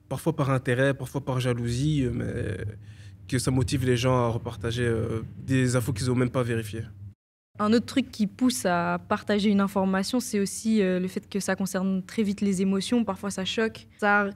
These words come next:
Speaker 2: provoque quelque chose en soi qui fait que le, la raison n'a plus lieu d'être et que c'est juste l'émotion qui parle et tu te dis « Waouh » et du coup, t'envoies. Et puis après, tu, tu relis puis tu dis « Ah ouais, non, ça avait aucun sens, mais trop tard, quoi. »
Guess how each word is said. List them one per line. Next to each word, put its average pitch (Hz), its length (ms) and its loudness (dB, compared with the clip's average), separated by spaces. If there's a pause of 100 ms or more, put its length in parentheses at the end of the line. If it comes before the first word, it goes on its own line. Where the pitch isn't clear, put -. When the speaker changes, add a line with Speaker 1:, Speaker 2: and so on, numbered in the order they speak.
(120)
Speaker 2:
provoque 262 400 4
quelque 247 260 2
chose 220 280 4
en 214 180 4
soi 240 360 4
qui 233 140 -2
fait 254 180 0
que 202 420 4 (440)
le, 196 280 2
la 190 140 6
raison 220 540 6
n'a 190 360 4
plus 220 240 2
lieu 190 400 0
d'être 214 400 -2 (240)
et 202 60 -4
que - 60 -12
c'est 208 200 0
juste 220 260 0
l'émotion 208 460 4
qui 208 120 0
parle 190 360 2
et 165 140 -4
tu - 140 -18
te 185 40 -12
dis « 175 180 -6
Waouh » 190 380 2 (220)
et 202 80 -2
du - 80 -6
coup, 226 100 -2
t'envoies. 214 440 4 (380)
Et 202 60 -4
puis 202 100 0
après, 196 200 4
tu, 185 180 -4
tu - 180 -2
relis 208 300 6
puis 196 100 -8
tu - 80 -8
dis « 175 180 -2
Ah 185 160 2
ouais, 180 160 2
non, 170 200 -4
ça 180 140 -2
avait 175 140 0
aucun 180 240 2
sens, 190 320 0
mais 170 520 -2
trop - 160 -6
tard, 185 280 0
quoi. » - 200 -6